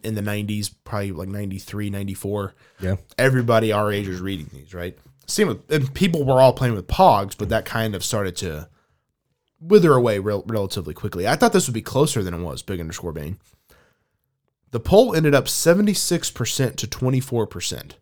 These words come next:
Speaker 2: Mm.
Speaker 1: Goosebumps took the lead. I was shocked by that.
Speaker 2: See, I,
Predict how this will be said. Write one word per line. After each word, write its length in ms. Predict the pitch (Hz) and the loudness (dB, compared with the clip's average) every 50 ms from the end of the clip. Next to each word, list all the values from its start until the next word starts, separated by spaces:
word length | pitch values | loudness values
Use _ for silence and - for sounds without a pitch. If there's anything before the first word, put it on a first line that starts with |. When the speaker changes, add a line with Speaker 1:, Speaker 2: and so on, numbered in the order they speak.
| _ _ - | _ _ -8
Speaker 2:
Mm. 240 | 90 110 123 85 69 - - _ _ _ - | -4 -4 -4 -4 -6 -10 -18 _ _ _ 0
Speaker 1:
Goosebumps 560 | 143 175 190 - - 117 101 101 107 - - | 4 4 4 4 2 -2 -4 -4 -4 -6 -6
took 220 | - 127 127 - | -6 -6 -6 -6
the 100 | - 123 | -6 -4
lead. 360 | 113 135 226 214 151 - - - _ _ _ _ _ _ - - | -2 0 0 -2 -2 -4 -10 -16 _ _ _ _ _ _ -8 0
I 120 | - - - | 4 6 6
was 120 | 359 - | 6 6
shocked 360 | - - - 285 339 349 - | 4 4 4 4 4 4 2
by 160 | - 117 98 87 | 0 0 0 -2
that. 180 | 76 - - - - - _ - | -4 -8 -12 -16 -20 -20 _ 2
Speaker 2:
See, 160 | - 175 160 | 4 6 8
I, 200 | 156 180 196 | 8 8 6